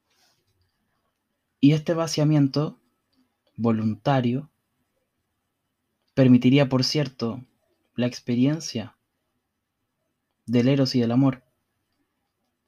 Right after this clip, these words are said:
Y plantea, cito textual, "una especial debilidad que se apodera del sujeto del amor, que está acompañada, a la vez, por el sentimiento de fortaleza,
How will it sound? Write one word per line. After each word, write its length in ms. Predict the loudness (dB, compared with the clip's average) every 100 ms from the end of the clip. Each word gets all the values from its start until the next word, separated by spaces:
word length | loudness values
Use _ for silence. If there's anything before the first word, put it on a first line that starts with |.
| _ _ _ _ _ _ _
Y 380 | 4 6 6 2 _ _ _ _
plantea, 640 | 0 0 2 2 2 0 _ _ _ _ _ _ _ _ -8
cito 240 | -4 -2
textual, 540 | -2 -6 -6 -4 -4 0
"una 160 | 0 0
especial 460 | -2 -4 -2 -2
debilidad 720 | -2 -2 0 2 2 0 -4 _
que 100 | -12
se 140 | -4 -2
apodera 440 | 0 0 0 0
del 140 | -2
sujeto 440 | -4 -8 -6 -4 -2
del 120 | 0
amor, 380 | 2 2 0 -8 _ _ _ _ _ _ _ _ _ _ _ _ _ -2
que 100 | -2
está 260 | -2 -4
acompañada, 840 | -2 0 0 2 4 2 2 -2 -6 -2
a 80 |
la 140 | 0 0
vez, 300 | -2 -4 -10 -4
por 120 | -2
el 60 | 0
sentimiento 540 | 0 2 4 4 0
de 80 | -2
fortaleza, 880 | -4 -4 0 0 0 -2 -6 -6